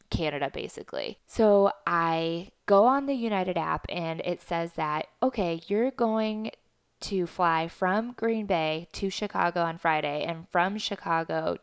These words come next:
to Green Bay on Saturday." And I don't even know how these assholes think that makes any sense, because how am I going to fly from Green Bay to Chicago without actually going there? Like, it,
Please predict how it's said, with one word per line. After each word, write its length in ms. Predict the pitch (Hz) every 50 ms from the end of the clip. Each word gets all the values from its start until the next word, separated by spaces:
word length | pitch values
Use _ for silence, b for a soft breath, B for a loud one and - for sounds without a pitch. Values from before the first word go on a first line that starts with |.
| -
to 180 | - - 220 214
Green 300 | 196 196 196 185 180 180
Bay 360 | 170 160 160 156 151 156 160 -
on 260 | - 165 156 151 151
Saturday." 640 | 160 - - 190 190 180 175 170 - 107 147 - B B B B B B B B B B B _ _
And 140 | - 190 175
I 80 | 170 175
don't 160 | 190 208 226
even 160 | 240 240 240
know 100 | 226 220
how 160 | 214 202 196
these 200 | 185 190 185 -
assholes 400 | 170 160 165 - - 180 175 -
think 180 | - 170 165 -
that 180 | 175 165 -
makes 220 | - 160 160 - - -
any 200 | - 156 165 170
sense, 360 | 180 - 160 147 160 175 -
because 320 | - 180 - 170 160 - -
how 280 | - - - 190 196 214
am 100 | 226 254
I 100 | 262 254
going 320 | 254 247 240 233 226 214
to 180 | - - 202 190
fly 440 | - - 175 170 160 165 175 180 B B B B
from 300 | - - 196 180 175 180
Green 240 | 190 180 190 190 190
Bay 180 | 185 180 165 165
to 80 | 170
Chicago 520 | 170 - 185 - - 156 156 160 165 185 180
without 280 | 175 175 170 160 160
actually 460 | - - 160 160 - - - 180 160 160
going 380 | - 156 151 151 160 165 180
there? 340 | 202 214 220 233 247 254 254 B B B B B B B B B -
Like, 260 | 190 175 175 - -
it, 120 | - -